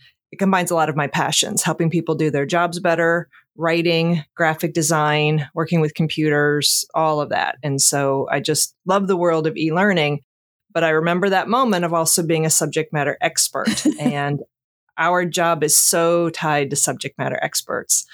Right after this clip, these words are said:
Speaker 1: And sometimes we can have a love-hate relationship.
Speaker 2: Oh.
Speaker 1: That's part of why we're here today.
Speaker 2: <laughs> Yes.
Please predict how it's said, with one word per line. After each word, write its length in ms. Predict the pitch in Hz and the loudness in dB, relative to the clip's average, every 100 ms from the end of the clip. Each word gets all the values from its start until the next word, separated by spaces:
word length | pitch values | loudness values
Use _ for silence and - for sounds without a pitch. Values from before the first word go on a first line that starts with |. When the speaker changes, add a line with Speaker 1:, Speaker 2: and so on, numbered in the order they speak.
| - - | -20 -8
Speaker 1:
And 300 | - 147 147 | -2 0 0
sometimes 320 | 147 156 190 196 | 0 0 0 0
we 80 | |
can 120 | 202 185 | 0 2
have 120 | 175 | 2
a 60 | |
love-hate 400 | 160 156 143 156 | 2 0 0 -2
relationship. 580 | - 139 - - 233 - | -2 -4 -2 -4 -4 -2
Speaker 2:
Oh. 100 | 339 | 0
Speaker 1:
That's 280 | 240 - - | -2 -8 -12
part 160 | - 156 | -6 -2
of 80 | 302 | 0
why 120 | 196 | 2
we're 160 | 202 | 2
here 120 | 190 156 | 2 0
today. 260 | 143 285 | 0 -2
Speaker 2:
<laughs> 40 | 277 | 0
Yes. 640 | 247 247 170 190 - - | 0 0 0 0 -2 -4